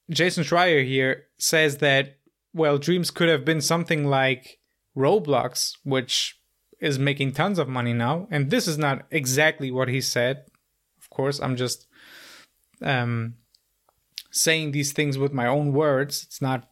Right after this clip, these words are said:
word for word what Jason Schreier said in the article. But he's comparing Dreams to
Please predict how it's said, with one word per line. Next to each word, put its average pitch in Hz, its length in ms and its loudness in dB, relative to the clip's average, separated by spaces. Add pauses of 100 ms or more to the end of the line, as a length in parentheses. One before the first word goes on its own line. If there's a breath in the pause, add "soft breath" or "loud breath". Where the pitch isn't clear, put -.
(140)
word 147 260 0
for 143 160 -2
word 139 460 0
what 127 300 -2 (260)
Jason 131 280 -2
Schreier 135 440 0
said 127 360 -4 (680 loud breath)
in 135 120 0
the 123 120 0
article. 139 540 0 (400 loud breath)
But 151 160 0
he's 202 280 2
comparing 165 540 2
Dreams 151 460 0
to 143 540 0